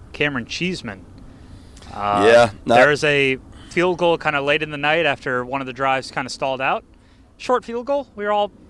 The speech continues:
Speaker 1: half paying attention. All of a sudden the snap comes in high and hot, goes right through Tress's hands. I don't know necessarily if it's a wild pitch, a pass ball, how you score that,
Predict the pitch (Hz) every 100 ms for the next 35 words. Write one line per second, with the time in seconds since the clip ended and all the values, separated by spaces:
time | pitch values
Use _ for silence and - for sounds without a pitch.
0 | - 214 - 220 214 202 226 - 269 233
1 | 143 156 - 190 151 - 180 180 175 -
2 | - - - 156 131 127 151 180 175 151
3 | 165 190 160 127 139 151 160 143 - 151
4 | - 123 143 156 170 151 180 170 160 -
5 | - - 170 156 185 156 147 143 135 139
6 | 160 - 175 - - 151 147 - 156 160
7 | 147 131 - - 143 156 185